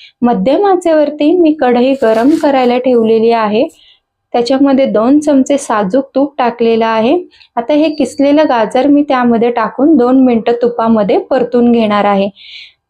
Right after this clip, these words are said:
तुपामध्ये परतल्यामुळे त्याला छान असा काय होतो, कलर सुटतो. आता त्यामध्ये मी अर्धा लिटर गाईचे दूध टाकलेलं आहे, तुम्ही म्हशीचं दूध फुल फॅट मिल्क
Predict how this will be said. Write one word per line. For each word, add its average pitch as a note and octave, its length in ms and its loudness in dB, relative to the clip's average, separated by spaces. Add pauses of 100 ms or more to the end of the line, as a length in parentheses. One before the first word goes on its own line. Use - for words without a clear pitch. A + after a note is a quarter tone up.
(100)
तुपामध्ये E4 500 0
परतल्यामुळे D4 760 2
त्याला D4 280 0
छान C#4 300 0
असा C4 360 -2
काय C4 260 -2
होतो, B3+ 300 -2
कलर B3 380 0
सुटतो. - 580 -4 (640)
आता B3 180 0
त्यामध्ये D#4+ 580 0
मी E4+ 160 2 (100)
अर्धा A#3+ 340 0
लिटर D4+ 420 0
गाईचे A#3 640 -2
दूध B3+ 340 0 (100)
टाकलेलं B3+ 440 0
आहे, A#3 320 0
तुम्ही C4+ 260 2
म्हशीचं B3 600 0
दूध B3+ 240 0 (160)
फुल D4+ 360 0
फॅट B3 380 -2
मिल्क B3 280 2